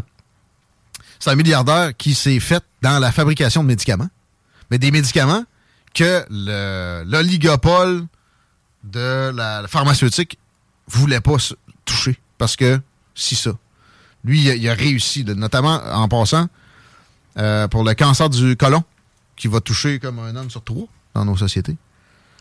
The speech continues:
Checkez ça, tapez Vivek Ramaswamy, euh, médicament cancer du côlon, si vous avez quelqu'un dans votre entourage, probablement qu'il il est pas disponible au Québec parce que c'est un méchant républicain qui a fait ça, là.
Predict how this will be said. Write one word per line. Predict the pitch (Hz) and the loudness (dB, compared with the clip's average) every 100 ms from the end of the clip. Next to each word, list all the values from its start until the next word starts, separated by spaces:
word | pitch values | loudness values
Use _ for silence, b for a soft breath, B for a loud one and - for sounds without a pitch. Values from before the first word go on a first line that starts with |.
| b | b
Checkez | - 120 127 | -2 2 2
ça, | - 165 | 0 0
tapez | 110 156 | 2 2
Vivek | 120 123 135 147 123 | 4 4 2 0 0
Ramaswamy, | 123 123 120 131 123 117 156 170 80 | 0 0 -2 2 2 4 2 0 -4
euh, | 76 78 110 | -8 -6 0
médicament | 127 123 147 127 147 | 2 2 2 2 2
cancer | 131 120 131 | 2 2 0
du | |
côlon, | - 120 156 | 0 0 0
si | - | -2
vous | 117 | 0
avez | 107 | 2
quelqu'un | 117 113 143 | 2 0 0
dans | 139 | 0
votre | 113 117 | 0 0
entourage, | 107 113 151 | 0 0 0
probablement | 123 127 127 127 | 0 2 2 2
qu'il | 147 117 - B B B B B | 2 -2 -4 B B B B B
il | 117 | 0
est | 123 | 0
pas | 135 160 156 | 2 2 2
disponible | 139 - 175 165 185 175 | -2 0 2 4 4 2
au | |
Québec | 160 170 214 262 | 2 2 0 -2
parce | 175 151 | -8 -4
que | 165 | -4
c'est | - 156 | -2 0
un | 147 143 | 0 0
méchant | 143 127 160 | 0 0 0
républicain | 151 131 135 127 170 | 0 -2 -2 -2 0
qui | 143 | 0
a | |
fait | 123 | 0
ça, | 185 | -2
là. | 208 | -6